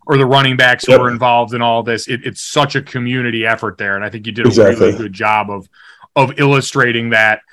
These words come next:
Speaker 1: And for you guys up front, you do a lot. This offense is really
Speaker 2: Mm-hmm.
Speaker 1: variable. You got good tight ends. Kenny Dillingham, your offensive
Speaker 2: Yeah.
Speaker 1: coordinator, makes it really variable. But for you, what's your favorite stuff to run? Like, every offensive lineman,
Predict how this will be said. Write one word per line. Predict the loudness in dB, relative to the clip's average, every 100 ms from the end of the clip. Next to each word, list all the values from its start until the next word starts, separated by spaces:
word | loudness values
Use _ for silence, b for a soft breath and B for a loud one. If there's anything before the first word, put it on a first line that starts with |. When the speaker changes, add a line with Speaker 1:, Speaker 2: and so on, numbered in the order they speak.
| b -6 0
Speaker 1:
And | 0 -2 -8 -4
for | 2
you | 2 4
guys | 2 2
up | -2
front, | 0 0 0
you | -2
do | 2 2
a |
lot. | 2 2 0 -2
This | -2 2
offense | 2 2 -2 -6
is | -4
really | 2 4 4
Speaker 2:
Mm-hmm. | 2
Speaker 1:
variable. | 4 4 4 2
You | 0
got | -2 -2
good | -2 -2
tight | 0 0 2
ends. | 2 2 -2 -6 b b b
Kenny | -2 0 2
Dillingham, | 2 2 2 0 0
your | 2
offensive | 2 0 -4 -6 -4
Speaker 2:
Yeah. | 4
Speaker 1:
coordinator, | 4 4 2 -2
makes | -2 -4 -4
it | -6
really | 0 2 2
variable. | 0 2 2 0 -2 -4
But | -2 -4 B B B _
for | -4 4 4
you, | 6 6 6 2 -6 -16
what's | 0 2 2
your | 2 0
favorite | 2 -2 -2 -10
stuff | -4 -2 -2
to | -6
run? | -6 -6 -6
Like, | -6 -2
every | 2 4
offensive | 4 4 0 -2 -4
lineman, | 0 0 0 -2